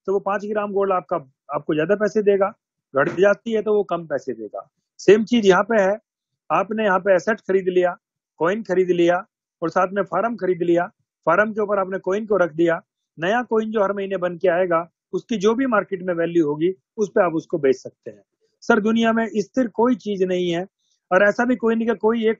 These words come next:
ऐसा platform हो जो हमेशा बढ़ेगा ही बढ़ेगा। तो सर, ये up down market है, जैसे share market होता है, up down होता है, हमारी जिंदगी में बहुत सारे up down आते हैं, हमारे कारोबार में बहुत सारे up down आते हैं।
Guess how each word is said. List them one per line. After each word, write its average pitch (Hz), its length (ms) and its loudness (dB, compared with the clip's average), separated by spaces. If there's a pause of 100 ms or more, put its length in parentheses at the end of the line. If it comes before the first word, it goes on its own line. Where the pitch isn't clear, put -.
(140)
ऐसा 185 200 -2
platform 196 480 -2
हो 208 100 0
जो 196 160 0
हमेशा 190 320 -4
बढ़ेगा 160 340 -4
ही 165 80 -4
बढ़ेगा। 131 340 -6 (840)
तो 180 80 4
सर, 220 280 0
ये 220 200 0 (120)
up 160 140 -4
down 233 240 0
market 208 420 -4
है, 202 120 2 (420)
जैसे 175 200 0
share 226 280 -2
market 202 360 -4
होता 185 300 0
है, 185 100 -2 (120)
up 156 100 -8
down 190 260 -2
होता 170 260 -2
है, 170 200 -2
हमारी 190 280 -4
जिंदगी 202 320 -10
में 208 100 0
बहुत 180 180 -2
सारे 185 160 6
up 175 80 2
down 175 260 -2
आते 160 240 0
हैं, 151 180 -2 (600)
हमारे 196 260 2
कारोबार 196 400 2
में 208 120 -2
बहुत 175 180 -2
सारे 185 140 4
up 175 80 2
down 170 220 -4
आते 156 220 -4
हैं। 160 160 -4